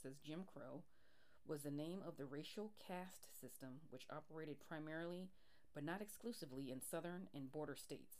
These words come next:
between eighteen seventy-seven and the mid nineteen sixties." So before I even get to that, when I look at what the Civil Rights Act did, um, how it hastened the end of legal Jim Crow, and it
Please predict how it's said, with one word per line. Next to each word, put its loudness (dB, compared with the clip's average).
between 0
eighteen 2
seventy-seven 2
and -4
the -4
mid -2
nineteen -6
sixties." -10
So 2
before 4
I 6
even 6
get 0
to -4
that, 2
when 4
I 6
look 4
at 0
what 0
the -2
Civil 2
Rights 2
Act -2
did, 2
um, -4
how 4
it 4
hastened 2
the 0
end 4
of -4
legal 0
Jim -2
Crow, 0
and 0
it -2